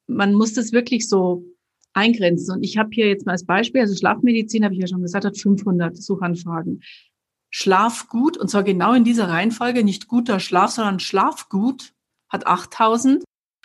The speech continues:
Das sind aber tatsächlich, wenn auch so gifs gesucht und, und so lustige Sachen, so, wenn, dass man jemandem wünscht, Schlafgut.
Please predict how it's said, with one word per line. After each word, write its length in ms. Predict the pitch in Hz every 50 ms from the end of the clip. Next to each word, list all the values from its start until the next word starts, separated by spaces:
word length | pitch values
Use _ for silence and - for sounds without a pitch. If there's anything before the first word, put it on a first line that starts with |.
| - -
Das 160 | - 214 208 214
sind 140 | 247 240
aber 180 | 214 214 202 208
tatsächlich, 680 | - 202 196 196 - 214 214 214 220 220 214 - - 190
wenn 160 | 196 196 -
auch 160 | - 185 175
so 200 | - - 185 165
gifs 360 | - 277 311 - - - -
gesucht 500 | - 208 - - - 196 185 180 170 175
und, 160 | - 190 185
und 120 | 180 185 175
so 80 | 185
lustige 460 | 185 196 214 214 214 - 208 185 190 175
Sachen, 400 | - 185 196 220 233 233 220 208
so, 440 | - 208 196 196 196 196 190 190 - - -
wenn, 380 | - - - 185 196 196 - 190
dass 160 | 196 196 202
man 160 | 214 202 185
jemandem 440 | 180 196 208 202 196 180 196 185 170
wünscht, 340 | 185 202 226 233 220 - -
Schlafgut. 560 | - - 262 269 - - - - - -